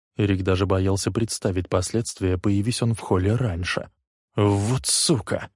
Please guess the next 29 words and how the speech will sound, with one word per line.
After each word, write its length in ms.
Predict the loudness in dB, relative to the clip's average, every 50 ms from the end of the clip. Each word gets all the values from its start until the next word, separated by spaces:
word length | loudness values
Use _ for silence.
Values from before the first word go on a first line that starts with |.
| _ _ _ _ _
прошипел 500 | -2 0 0 0 0 -2 0 0 0 0
сквозь 340 | 0 -2 -2 0 2 2 2
зубы 420 | 0 0 0 0 0 0 0 -2 -2
Рик. 340 | -4 -6 -8 -10 -16 -20 _ _ _ _ _ _ _ _ _ _ -2
Рик 280 | 0 0 0 0 -2
продолжал 460 | 0 -2 0 2 2 0 0 0 -2 -2
стоять 400 | -2 -2 -2 0 0 -2 -2 -2
в 80 | -2
ожидании, 500 | 0 0 0 0 0 0 0 2 0 0
пока 340 | 0 0 -2 -2 0 0 0
они 200 | 2 2 2 2
не 120 | 2 2
выйдут 400 | 0 0 0 -2 0 -2 -2 -2
из 200 | -2 -2 -2 -2
дома. 320 | -2 -2 -2 -2 -4 -8 -10 _ _ _ _ _ _ _ _
Дождавшись, 580 | -2 0 2 0 0 0 -2 -4 -2 -2 -4 -2
пока 260 | -2 -2 -2 -2 -2
гости 400 | 0 0 0 0 0 0 0 0
исчезнут 480 | 0 0 0 0 0 0 0 -2 -2 0
за 140 | -2 -2
дверью, 420 | -2 -2 -4 -4 -4 -4 -6 -8 -8 _ _ _ _ -4
и 100 | -2 0
подождав 520 | 0 2 2 2 0 2 0 -2 -2 0
минуты 360 | 0 0 2 2 0 0 0 -2
две, 340 | -2 -2 -2 -2 -2 -4 -8 _ _ _ _ _ _ -2
Рик 260 | 0 0 0 0 0
начал 320 | 0 -2 -2 -2 -2 -4 -4
двигаться 540 | -2 -2 -2 0 0 0 -2 -2 -2 -2
дальше. 540 | -2 0 -2 -2 -2 -4 -6 -6 -8 -8 -8